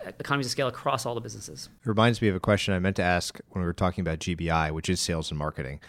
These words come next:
Speaker 2: Um, so you've told me some great stories about just systematic thinking, again, about how to build a sales culture, how to build a process.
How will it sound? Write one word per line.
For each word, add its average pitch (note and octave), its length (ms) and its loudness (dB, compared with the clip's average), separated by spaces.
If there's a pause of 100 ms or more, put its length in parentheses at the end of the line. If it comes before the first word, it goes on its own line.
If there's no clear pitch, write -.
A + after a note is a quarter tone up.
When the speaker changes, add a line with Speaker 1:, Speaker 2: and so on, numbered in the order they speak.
(280)
Speaker 2:
Um, F2 120 0
so G2 120 0
you've F#2 100 2
told G2 140 2
me F2+ 80 2
some F#2 140 -2
great F2+ 200 0
stories F2 380 4
about E2+ 240 4
just - 360 -2
systematic G2 520 0
thinking, G#2+ 300 2
again, G#2 360 6
about F2 280 0
how G2 260 4
to - 220 -2
build F#2 360 2
a E2+ 40 -2
sales G2 280 2
culture, F#2+ 440 2
how F#2 100 2
to F2+ 80 0
build F2+ 240 0
a D#2+ 40 -4
process. F#2 760 4